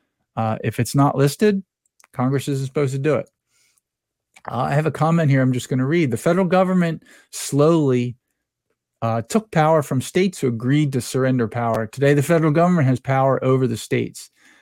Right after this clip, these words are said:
The states chose to put on the shackles." Uh, that's true, Raphael. It's,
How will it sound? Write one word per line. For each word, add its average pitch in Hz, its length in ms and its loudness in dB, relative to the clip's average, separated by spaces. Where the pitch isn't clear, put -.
The 131 80 -2
states 143 440 0
chose 143 460 4
to 120 100 0
put 127 160 0
on 120 140 4
the 117 60 4
shackles." - 800 -6
Uh, 123 180 2
that's 120 340 -2
true, 165 460 0
Raphael. 113 520 -4
It's, - 440 -10